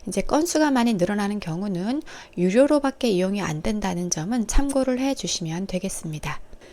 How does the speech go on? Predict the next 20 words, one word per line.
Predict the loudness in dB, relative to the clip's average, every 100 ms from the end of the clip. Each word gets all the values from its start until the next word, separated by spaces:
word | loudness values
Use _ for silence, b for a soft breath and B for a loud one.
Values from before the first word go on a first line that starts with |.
| B B B 0
챗지피티를 | 4 4 4 2 4 6 6
활용해서 | 4 0 0 0 0
하시는 | 0 0 0 0 -2
방법 | -2 -2 -2 0
설명을 | 0 0 -2 -2
드릴 | -2 -4
텐데요. | 0 0 0 0 0 0 0
이렇게 | 0 0 -2 -2 -2 0 0 0
이제 | 0 -4
확인이 | -4 -4 -2 -2
되는 | 0 -2 -2
부분에서 | -4 -4 -2 -2 0 -2 -2
파일 | 0 2
첨부 | 2 0 0 2
있습니다. | 2 0 -2 -4 -8 -10 -10
파일 | -4 0 0
첨부 | 0 -4 0 0
눌러주시고 | 0 0 -2 -4 -8 -4 2 2 B B B B -4
컴퓨터 | -4 -2 0 2
업로드에서 | 2 0 -2 -2 -4 -2 2 2